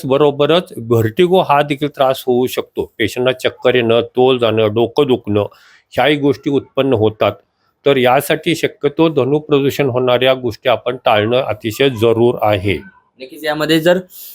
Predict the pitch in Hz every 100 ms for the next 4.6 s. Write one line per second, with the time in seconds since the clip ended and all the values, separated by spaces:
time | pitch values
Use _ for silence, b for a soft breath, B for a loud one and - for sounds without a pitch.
0 | - 147 147 147 - 151 151 180 175 175
1 | 175 175 165 165 156 135 147 185 175 _
2 | - 120 120 117 113 131 131 160 160 170
3 | 139 151 143 143 147 156 131 156 165 147
4 | - 110 107 104 117